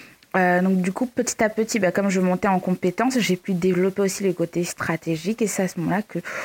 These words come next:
maintenant, je peux proposer des, des prestations qui vont beaucoup plus loin. Bon, je suis plus sur les porteurs de projets parce que avec tout ce que j'ai emmagasiné comme connaissances et comme compétences,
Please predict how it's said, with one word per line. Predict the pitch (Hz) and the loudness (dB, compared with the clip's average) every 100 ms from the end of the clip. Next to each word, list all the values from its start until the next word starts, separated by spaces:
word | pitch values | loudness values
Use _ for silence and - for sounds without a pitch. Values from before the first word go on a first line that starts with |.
| - - | -8 -2
maintenant, | 180 190 220 | 0 2 2
je | 208 | 0
peux | 190 190 | -2 -4
proposer | - 202 185 180 185 | -2 -2 0 0 0
des, | 180 170 | 0 -2
des | 175 180 | -2 -4
prestations | - 208 - 208 - 226 | -2 -4 -2 -2 0 -4
qui | - 160 | -2 -6
vont | 175 190 - - - - | -4 -6 -8 -8 -8 -4
beaucoup | 185 175 214 214 226 | -2 0 0 0 -6
plus | - 220 202 | -2 0 2
loin. | 202 254 - _ _ - _ _ _ - | 2 0 -2 _ _ -20 _ _ _ -4
Bon, | 190 - | 0 0
je | - | -2
suis | - 185 | -4 -4
plus | - 247 | 0 0
sur | - 202 | 2 2
les | 190 | 2
porteurs | 196 190 - 196 | 0 -4 0 0
de | 175 | 0
projets | 175 - 190 190 247 - _ _ _ _ _ _ _ - | -2 0 0 2 -2 -8 _ _ _ _ _ _ _ -6
parce | 185 156 110 | -4 -2 0
que | 208 - _ _ - | -2 -2 _ _ -2
avec | 202 196 196 | 2 2 0
tout | - | -4
ce | 214 | -4
que | - 202 | 0 2
j'ai | 196 202 | 2 0
emmagasiné | 196 190 185 185 190 190 208 220 | 0 2 2 2 2 2 2 2
comme | 202 185 | 0 -2
connaissances | 196 180 175 196 | 0 0 0 -2
et | 190 | -2
comme | 185 175 | 0 -2
compétences, | - 180 180 175 - 226 - | -2 -4 -2 -2 0 -2 -4